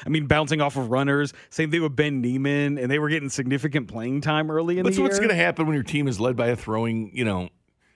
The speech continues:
Speaker 2: throwing oriented offense? It's
Speaker 1: Yeah,
Speaker 2: gonna happen
Speaker 1: but
Speaker 2: 'cause you're not, you're not, you're not running it down people's throats
Speaker 1: Yeah,
Speaker 2: and
Speaker 1: but I'm not,
Speaker 2: being
Speaker 1: I'm,
Speaker 2: physical.
Speaker 1: it's more so the defense. Like, the offense, you can never say that they're soft because the offense, like, in order to be good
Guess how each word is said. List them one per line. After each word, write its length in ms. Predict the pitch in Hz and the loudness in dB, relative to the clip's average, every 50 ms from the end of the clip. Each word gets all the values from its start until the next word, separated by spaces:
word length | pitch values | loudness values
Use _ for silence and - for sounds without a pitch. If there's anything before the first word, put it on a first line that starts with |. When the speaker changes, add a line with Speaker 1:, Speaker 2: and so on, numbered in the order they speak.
| _ _ _ _ | _ _ _ _
Speaker 2:
throwing 300 | - 135 143 147 143 139 | 0 0 2 2 0 0
oriented 440 | 135 127 131 127 127 113 - 131 113 | 0 -2 0 0 0 0 0 0 0
offense? 500 | 107 101 98 - - 104 98 95 90 - | 2 0 0 -2 -2 -2 -2 -2 -2 -2
It's 100 | - 349 | -2 0
Speaker 1:
Yeah, 120 | 359 320 | 2 2
Speaker 2:
gonna 80 | 269 127 | 2 2
happen 80 | 127 | 4
Speaker 1:
but 60 | 220 226 | 2 2
Speaker 2:
'cause 100 | 226 131 | 2 2
you're 80 | 139 139 | 0 0
not, 200 | 139 135 110 - _ _ - | 0 -2 -4 -10 _ _ -10
you're 140 | - 131 127 | -6 -2 -2
not, 180 | 123 123 113 | -2 -2 -4
you're 140 | 117 117 120 | -4 -4 -2
not 180 | 127 120 113 110 | -2 -2 -2 0
running 260 | 113 113 120 120 120 | 0 2 2 2 0
it 120 | 113 98 | 0 -2
down 240 | 95 107 107 113 113 | -2 -2 -2 -2 -2
people's 240 | 110 110 107 107 - | -4 -4 -4 -4 -6
throats 400 | - - 113 107 101 104 104 - | -4 -2 0 0 2 2 2 2
Speaker 1:
Yeah, 120 | 349 277 | 2 2
Speaker 2:
and 60 | - | 2
Speaker 1:
but 120 | - 294 302 | 2 2 0
I'm 80 | - | 2
not, 180 | 294 277 262 240 - 220 | 2 2 0 2 2 4
Speaker 2:
being 180 | 240 135 135 127 | 4 4 4 2
Speaker 1:
I'm, 40 | |
Speaker 2:
physical. 480 | - - 135 123 107 107 - 110 113 110 | 0 -2 -2 -2 -2 -4 -4 -2 0 0
Speaker 1:
it's 180 | - 220 214 214 | 0 0 0 0
more 180 | 269 294 247 | 0 0 0
so 160 | - - 202 | 2 0 0
the 100 | 170 156 | 0 0
defense. 640 | 143 120 156 185 175 151 - - 110 92 82 78 - | -2 -2 -2 0 -2 -2 -4 -8 -12 -12 -8 -4 -4
Like, 80 | 170 147 | -4 -2
the 160 | - 240 - - | -2 -4 -2 0
offense, 680 | 247 254 269 269 - - 226 220 202 170 135 - - - | 0 2 2 0 0 -2 -2 -2 -2 -2 -4 -8 -8 -6
you 160 | 165 165 185 | -4 -4 -4
can 300 | - - 214 170 151 147 | -2 -2 -2 -2 0 0
never 320 | 151 160 165 143 147 147 | 2 2 2 0 -2 -6
say 480 | 127 - - - 151 139 143 143 135 127 | -6 -4 -2 -2 0 0 0 0 0 -2
that 240 | 123 127 120 113 92 | -2 -4 -4 -6 -6
they're 180 | 120 107 101 | -10 -10 -10
soft 720 | 101 - - - - - - 117 80 65 71 - _ - - _ _ _ _ _ _ _ _ _ _ - | -10 -10 -10 -10 -8 -4 -4 -4 -4 -6 -10 -16 _ -20 -20 _ _ _ _ _ _ _ _ _ _ -4
because 320 | - 175 - 202 202 190 165 | -4 0 2 2 2 2 2
the 120 | 185 202 | 2 2
offense, 640 | 208 208 208 202 180 - - 208 190 180 170 - - - - - - _ - | 2 4 4 2 2 0 -2 -2 0 0 -2 -4 -8 -14 -20 -20 -14 _ -4
like, 120 | 233 233 | -2 -2
in 80 | 240 247 | -2 -2
order 340 | - 277 302 330 311 302 285 | -2 0 0 0 0 0 0
to 100 | 247 233 | -2 -2
be 320 | 185 151 127 165 175 196 170 | 0 2 2 2 2 2 -2
good 480 | 147 127 127 147 170 185 185 175 151 | -2 -2 0 2 2 4 2 0 -2